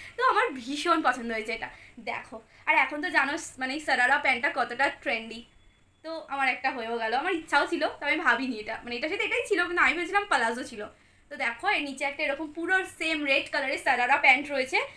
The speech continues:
যেটা কিনা ভীষণ সুন্দর, ভীষণ সুন্দর, quality খুব ভালো। আর Myntra-য় সব থেকে আমার যেটা best মনে হয় size, মানে ওখ-, ওখানে তুমি যদি small order দাও না, তো স্মলটা মানে তোমার যেটা size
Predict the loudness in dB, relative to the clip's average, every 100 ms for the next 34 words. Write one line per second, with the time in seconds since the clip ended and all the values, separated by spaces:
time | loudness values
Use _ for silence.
0 | -20 -12 -4 -4 -2 -4 -4 -8 -10 -6
1 | -2 -2 -2 -4 -4 0 0 -2 -6 -10
2 | -6 -6 -4 -6 -2 0 -2 -6 -20 -6
3 | -2 0 -2 -8 -8 -8 0 2 2 0
4 | 0 -2 -6 -4 -4 -4 -10 -8 -2 0
5 | -2 -4 -4 -4 -4 -4 -2 -2 -2 2
6 | 4 2 -6 -16 -20 -6 0 2 0 -2
7 | -6 -6 -6 -2 -4 -2 2 4 4 4
8 | 2 4 6 4 2 -6 -2 0 0 2
9 | 0 0 -2 0 2 2 2 -2 4 4